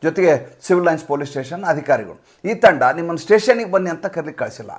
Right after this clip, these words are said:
ಸ್ವತಃ ಶೀಶ್ ಮಹಲ್ಗೆ ಹೋಗಿ ನಡೆದಂಥ ಘಟನೆ ಏನಿದೆ ಅದರ ಮಾಹಿತಿಯನ್ನು ಕೊಡಿ, ನಿಮಗೇನಾದರೂ ಇದ್ರ ಬಗ್ಗೆ ಅರಿವಿದೆಯಾ, ನೀವೇನಾದರೂ ಇದನ್ನು ನೋಡಿದ್ರೆ ಏನು ನಡೀತು ಅಂತ ಹೇ-, ಸ್ಟೇಟ್ಮೆಂಟ್ ಕೊಡಿ ಅಂತ ಕೇಳಕ್ಕೆ ಹೋಗಿದ್ದಾರೆ.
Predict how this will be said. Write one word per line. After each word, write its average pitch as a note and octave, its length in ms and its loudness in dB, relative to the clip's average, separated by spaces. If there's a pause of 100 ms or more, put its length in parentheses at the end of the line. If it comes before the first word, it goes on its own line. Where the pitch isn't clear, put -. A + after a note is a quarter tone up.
(420)
ಸ್ವತಃ D3+ 400 4
ಶೀಶ್ G#3+ 440 -8
ಮಹಲ್ಗೆ D3 280 0
ಹೋಗಿ A2 460 -8 (260)
ನಡೆದಂಥ A#3 480 4 (160)
ಘಟನೆ G#3 340 0
ಏನಿದೆ F3 300 -2
ಅದರ E3+ 200 0
ಮಾಹಿತಿಯನ್ನು E3+ 640 -4
ಕೊಡಿ, G#2+ 420 -14 (380)
ನಿಮಗೇನಾದರೂ E3+ 520 6
ಇದ್ರ C3+ 160 -2
ಬಗ್ಗೆ B2+ 240 -6
ಅರಿವಿದೆಯಾ, A#2+ 380 -6
ನೀವೇನಾದರೂ C3 460 -4
ಇದನ್ನು B2 220 -8
ನೋಡಿದ್ರೆ A#2+ 420 -6
ಏನು E3+ 200 -2
ನಡೀತು C3 300 -6
ಅಂತ A#2+ 160 -12
ಹೇ-, E3+ 420 -4
ಸ್ಟೇಟ್ಮೆಂಟ್ G3+ 420 -6
ಕೊಡಿ G#3 160 -10
ಅಂತ G#2 160 -16
ಕೇಳಕ್ಕೆ A#2+ 360 -12
ಹೋಗಿದ್ದಾರೆ. - 380 -18